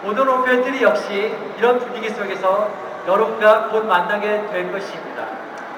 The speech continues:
특별히 이렇게 프리오더를 하시고 남들보다 더 먼저 이 자리에 와서 게임을 경험하고 싶어한 여러분들이 너무너무 반갑고 또한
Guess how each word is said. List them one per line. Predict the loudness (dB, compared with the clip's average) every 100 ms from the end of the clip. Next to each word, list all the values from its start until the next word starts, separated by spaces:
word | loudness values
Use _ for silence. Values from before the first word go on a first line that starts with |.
| -12 -12
특별히 | -8 -4 -4 -4
이렇게 | -4 -4 -2 -4
프리오더를 | -4 -4 -2 2 6 6 6
하시고 | 2 0 -6 -6 -6 -8 -10 -12 -12 -12 -2
남들보다 | 0 2 0 2 2 2
더 | 2 2
먼저 | 4 2 0 4 4 2 -4
이 | 2
자리에 | 4 6
와서 | 4 0 0 -2 -2 -4 -10 -12 -6
게임을 | 0 0 0 -2
경험하고 | -4 -4 -2 -2 -4
싶어한 | -8 0 0 2 -2
여러분들이 | -4 -4 -6 -8 -8 -10 -12 -14 -8
너무너무 | -4 -2 -2 -4 -2 -2 -2 -6 -8 -4
반갑고 | -4 2 2 2 -4 -6 -6 -8 -12 -14 -14 -6
또한 | 0 0